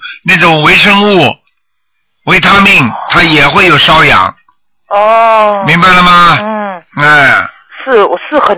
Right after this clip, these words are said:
Speaker 2: 很虚弱的，对。
Speaker 1: 哎，人很虚弱，而且会告诉你，哎，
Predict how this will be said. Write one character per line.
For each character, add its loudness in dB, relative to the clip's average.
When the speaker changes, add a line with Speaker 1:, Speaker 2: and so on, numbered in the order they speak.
Speaker 2:
很 -4
虚 -6
弱 2
的， -4
对。 -6
Speaker 1:
哎， 2
人 0
很 0
虚 0
弱， 0
而 2
且 -2
会 0
告 2
诉 0
你， 0
哎， 2